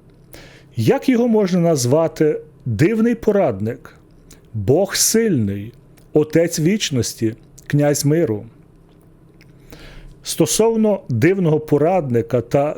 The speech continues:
князя миру проблем немає. Ці слова можна пояснити через роль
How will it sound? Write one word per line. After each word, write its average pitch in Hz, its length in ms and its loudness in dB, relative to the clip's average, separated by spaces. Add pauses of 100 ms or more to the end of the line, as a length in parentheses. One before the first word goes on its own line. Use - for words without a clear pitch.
князя 143 460 0
миру 151 380 2
проблем 147 420 0
немає. 135 560 0 (840)
Ці 214 220 0
слова 208 340 2
можна 151 340 2
пояснити 147 640 0
через 139 400 0
роль 143 320 0